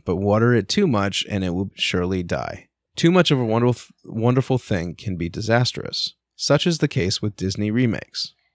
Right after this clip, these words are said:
Many Disney fans feel that Disney's original projects are some of the studio's best work,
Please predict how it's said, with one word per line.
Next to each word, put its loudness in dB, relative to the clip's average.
Many 6
Disney 4
fans -4
feel 2
that 0
Disney's 0
original 0
projects 0
are -8
some -2
of -2
the -2
studio's -2
best -2
work, -8